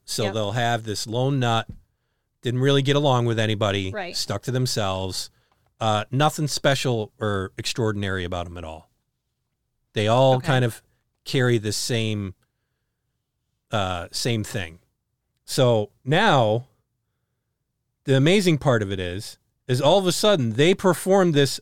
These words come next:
Speaker 1: amazing, near impossible, extraordinary event.
Speaker 2: Oh, okay.
Speaker 1: You get what I'm saying?
Speaker 2: Yeah.
Speaker 1: So how does Lee Harvey Oswald go through all of his life not being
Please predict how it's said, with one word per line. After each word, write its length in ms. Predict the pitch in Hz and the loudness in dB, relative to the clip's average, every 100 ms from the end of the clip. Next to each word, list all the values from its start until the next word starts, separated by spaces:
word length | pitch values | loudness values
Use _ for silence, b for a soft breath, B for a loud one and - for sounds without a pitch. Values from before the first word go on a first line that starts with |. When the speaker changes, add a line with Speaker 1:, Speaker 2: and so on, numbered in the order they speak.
| - | -2
Speaker 1:
amazing, 800 | 123 135 165 226 160 143 104 113 _ _ - | 2 4 4 4 2 0 0 -6 _ _ -2
near 300 | 160 233 233 | 2 4 4
impossible, 800 | 190 - 170 170 - 117 95 90 _ - | 2 0 0 0 0 -4 -6 -10 _ -12
extraordinary 680 | 135 - 151 135 120 113 101 | -8 0 0 2 0 0 -2
event. 300 | 92 78 - _ _ _ _ _ _ _ | -6 -12 -18 _ _ _ _ _ _ _
Speaker 2:
Oh, 300 | 359 403 156 - _ _ - | -10 -8 -8 -12 _ _ -16
okay. 400 | 269 233 233 302 _ _ _ _ _ _ | -8 -6 -6 -8 _ _ _ _ _ _
Speaker 1:
You 120 | 139 | -2
get 160 | 139 156 | 0 2
what 80 | 151 | 2
I'm 100 | 143 | 0
saying? 360 | 165 156 175 170 _ _ _ _ _ _ _ _ | 0 0 -2 -6 _ _ _ _ _ _ _ _
Speaker 2:
Yeah. 280 | 269 262 180 _ _ _ _ _ _ | -6 -6 -6 _ _ _ _ _ _
Speaker 1:
So 200 | - 151 | 0 2
how 180 | 175 196 | 4 4
does 300 | 196 160 - _ _ | 4 0 -8 _ _
Lee 220 | 147 208 | -2 2
Harvey 380 | 220 214 190 180 | 4 2 2 2
Oswald 480 | 165 170 151 131 113 | 4 2 2 0 2
go 180 | 135 135 | 0 0
through 500 | 139 135 123 101 95 _ _ _ _ _ | 0 0 2 0 -6 _ _ _ _ _
all 200 | - 151 160 | 4 4 4
of 40 | |
his 160 | 156 135 | 2 2
life 520 | 147 123 95 - - _ _ _ _ | 4 4 0 -6 -20 _ _ _ _
not 260 | 131 139 147 | -2 0 2
being 500 | 156 165 160 151 139 | 2 4 2 0 -2